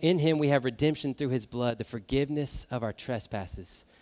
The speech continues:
according to the riches of his grace. That is where the supply of grace and forgiveness comes from. It has to begin with remembering and understanding where we stand,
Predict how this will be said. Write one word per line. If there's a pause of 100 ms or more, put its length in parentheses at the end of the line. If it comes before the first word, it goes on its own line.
(140)
according
to
the
riches
of
his
grace. (760)
That
is
where
the
supply
of
grace
and
forgiveness
comes
from. (260)
It
has
to
begin (260)
with
remembering (240)
and
understanding (880)
where
we
stand,